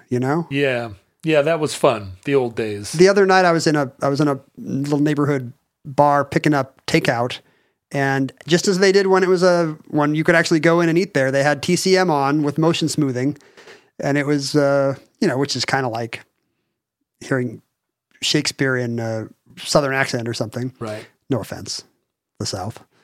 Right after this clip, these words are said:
Speaker 2: None taken. <laughs>
Speaker 1: Thank you for speaking for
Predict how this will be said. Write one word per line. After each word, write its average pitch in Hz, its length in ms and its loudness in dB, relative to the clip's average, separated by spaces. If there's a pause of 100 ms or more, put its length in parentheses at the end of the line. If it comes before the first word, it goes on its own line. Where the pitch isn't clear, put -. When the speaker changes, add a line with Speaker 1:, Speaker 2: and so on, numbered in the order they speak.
(280)
Speaker 2:
None 180 360 -2
taken. 151 460 -2
<laughs> 127 80 2 (1120)
Speaker 1:
Thank - 200 2
you 135 100 -2
for 165 120 0
speaking 160 360 -2
for 139 260 0